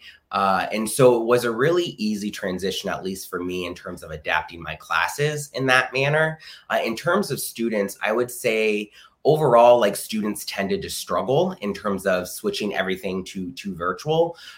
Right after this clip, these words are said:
Um, but I found that in terms of, um, students being exposed to certain digital tools and technologies, that exposure, I think, um, happened a lot sooner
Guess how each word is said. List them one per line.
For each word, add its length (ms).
Um, 540
but 340
I 160
found 600
that 600
in 120
terms 600
of, 420
um, 420
students 520
being 240
exposed 720
to 60
certain 360
digital 400
tools 380
and 100
technologies, 880
that 160
exposure, 640
I 140
think, 560
um, 520
happened 380
a 80
lot 280
sooner 600